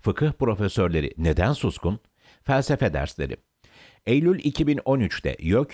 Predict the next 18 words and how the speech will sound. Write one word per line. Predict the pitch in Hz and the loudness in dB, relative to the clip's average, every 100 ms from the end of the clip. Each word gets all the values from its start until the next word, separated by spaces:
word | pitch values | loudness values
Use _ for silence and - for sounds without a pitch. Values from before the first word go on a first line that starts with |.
| - | -4
İlahiyat | 92 98 104 107 127 - | 2 2 4 2 0 0
Fakültelerindeki | 110 117 104 104 104 101 95 - 85 | 0 0 0 0 2 2 0 0 -4
felsefe | - 87 85 - 92 147 | 0 0 2 0 0 0
grubu | 117 92 80 82 | 0 0 0 0
derslerini | 120 - 92 135 | 0 0 0 0
kaldırmıştı. | - 78 69 71 73 - - _ _ _ - | 0 -2 -2 -4 -6 -10 -20 _ _ _ -2
Bizzat | 110 90 82 - - | 0 2 0 -2 -4
ilahiyat | 87 78 76 78 113 110 | 0 0 0 2 0 0
hocaları | 92 95 73 113 127 _ 78 | 0 0 0 0 -2 _ -4
büyük | 80 110 143 - | 2 4 2 0
tepki | 107 - 110 | -2 0 -2
göstermişti. | 71 71 - 78 73 78 - - _ _ - - | -2 -4 -2 -2 -2 -8 -10 -16 _ _ -20 -4
Bugünkü | 123 127 101 85 143 135 | 0 2 0 2 0 0
suskunluk | - 123 - 87 117 147 | -2 -4 -2 -2 -2 0
yoktu. | 107 80 - - _ _ - - - | 0 0 -6 -12 _ _ -20 -12 -2
İlahiyatçı | 92 82 82 85 80 - 175 | 2 2 4 4 2 0 -2
Profesör | 160 113 98 95 123 120 - | 0 0 0 0 2 0 0
Ömer | 101 101 87 | 0 2 0